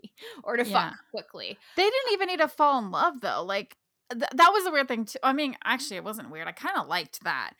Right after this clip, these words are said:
Speaker 2: there wasn't a whole, like, love thing. There was, like, "Shit, he's going down on me. That feels really good. Wow, it doesn't usually feel this good."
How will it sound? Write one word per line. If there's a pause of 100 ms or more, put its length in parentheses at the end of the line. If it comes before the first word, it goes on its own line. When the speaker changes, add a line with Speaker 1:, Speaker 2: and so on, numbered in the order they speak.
(340)
Speaker 2:
there
wasn't
a
whole,
like,
love
thing.
There
was,
like,
"Shit,
he's
going
down
on
me.
That
feels
really
good.
Wow,
it
doesn't
usually
feel
this
good."